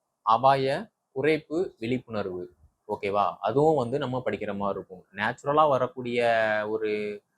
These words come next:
ஆ, டிஸார்டர் வந்து அது வேற, அதே மாதிரி ஹியூமனால வந்து ஏற்படக்கூடிய டிஸார்டர் வந்து அதுவும் வேற. அப்ப அதை வந்து நம்ம நல்லா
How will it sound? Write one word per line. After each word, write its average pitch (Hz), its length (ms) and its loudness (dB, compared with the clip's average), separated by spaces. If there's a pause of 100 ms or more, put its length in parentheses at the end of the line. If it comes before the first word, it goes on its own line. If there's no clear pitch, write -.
(280)
ஆ, 113 80 -4
டிஸார்டர் 131 460 4
வந்து 113 420 -2
அது 104 240 -4
வேற, 110 440 0 (100)
அதே 123 280 0
மாதிரி 127 500 -4 (200)
ஹியூமனால 160 540 2
வந்து 135 260 0
ஏற்படக்கூடிய 120 600 -4
டிஸார்டர் 117 400 -4
வந்து 110 360 -4
அதுவும் 127 380 0
வேற. 98 320 -4
அப்ப 123 260 0
அதை 127 260 2
வந்து 131 200 -4
நம்ம 113 220 -8
நல்லா 113 380 -2